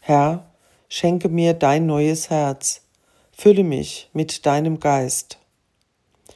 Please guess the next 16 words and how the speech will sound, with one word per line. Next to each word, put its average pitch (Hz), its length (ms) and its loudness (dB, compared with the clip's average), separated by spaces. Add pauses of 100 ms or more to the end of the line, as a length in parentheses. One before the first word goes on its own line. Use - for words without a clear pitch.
(480)
Vielleicht 175 600 4
verändert 202 680 0
sich 202 280 -4
der - 180 0
andere 185 460 0
oder 160 200 0
die - 180 -8
anderen 165 640 -4
nicht 151 340 -8
sofort, 135 600 -10 (1040)
aber 151 180 2
unser 170 300 2
eigenes 165 500 2
Herz 160 240 0
verändert 135 560 -6
sich. - 380 -10